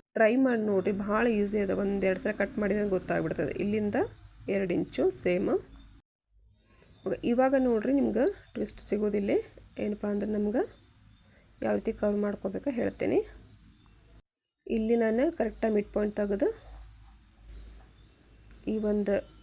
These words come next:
ಇಲ್ಲೇನೆಲ್ಲ ಪಾಯಿಂಟ್ಸ್ ನಾನು ನಿಮ್ಗೆ ಹೇಳೇನಿಲ್ಲ, ಅದಕ್ಕೆ ಕರೆಕ್ಟಾಗಿ ಸೇರ್ಬೇಕಷ್ಟೆ. ಈಗ ಈ ಪಾಯಿಂಟಿಂದ ಮಿಡ್ಲ್ ಪಾಯಿಂಟ್ ಇನ್ನು ಎಂಡಿಗೆ ನೋಡ್ರಿ ಹೇಳ್ತೀನಿ. ಎಸ್, ಇಲ್ಲಿಂದ ಹಿಡಿದು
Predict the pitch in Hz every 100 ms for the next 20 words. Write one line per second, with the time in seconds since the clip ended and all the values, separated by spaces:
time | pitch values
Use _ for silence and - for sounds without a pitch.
0 | - - 208 214 214 208 208 - - 208
1 | 196 202 226 202 190 190 175 165 - -
2 | 175 202 196 196 190 190 - - 185 -
3 | - 170 - - 156 254 - 202 - 160
4 | - - - 370 - - _ _ _ _
5 | _ _ _ _ _ - 214 233 254 -
6 | 240 269 277 247 247 233 240 240 233 359
7 | 494 - - - - - - - - -
8 | - 208 208 196 - 208 208 - 392 -
9 | - - - - 214 226 403 - - 202
10 | 190 - - 202 196 277 440 - - -
11 | - - 208 202 202 320 - - - -
12 | - - 202 214 208 208 202 208 196 254
13 | 440